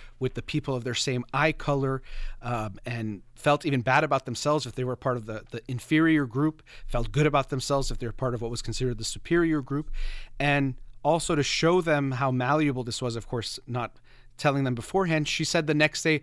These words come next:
"Oh, actually, I got it backwards. The brown-eyed children are actually the superior ones. The blue ones are the ones that are weak," and whatever else words she used to make them think that. And she saw things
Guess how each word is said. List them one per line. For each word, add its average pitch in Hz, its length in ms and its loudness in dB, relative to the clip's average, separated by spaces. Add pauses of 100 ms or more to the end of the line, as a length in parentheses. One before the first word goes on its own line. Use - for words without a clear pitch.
(220)
"Oh, 165 140 4
actually, 180 300 2
I - 20 2
got 151 180 0
it 143 140 -6
backwards. 113 520 -2
The 117 60 -6
brown-eyed 143 560 2
children 107 380 -6
are 101 80 -6
actually 104 280 -6
the 104 80 -6
superior 165 540 2
ones. 147 220 0 (280)
The 120 60 -4
blue 180 240 2
ones 151 220 4
are 131 60 -2
the 127 80 -2
ones 120 180 -4
that 110 140 -4
are 113 80 -4
weak," 120 340 -4
and 110 160 -4
whatever 110 320 -6
else 98 220 -10
words 117 240 -6
she 120 120 -4
used 123 280 -4
to 117 60 -8
make 107 160 -4
them 110 100 -6
think 180 240 -2
that. 180 180 -2 (340)
And 160 280 4
she 156 100 -2
saw 156 220 0
things 139 500 -2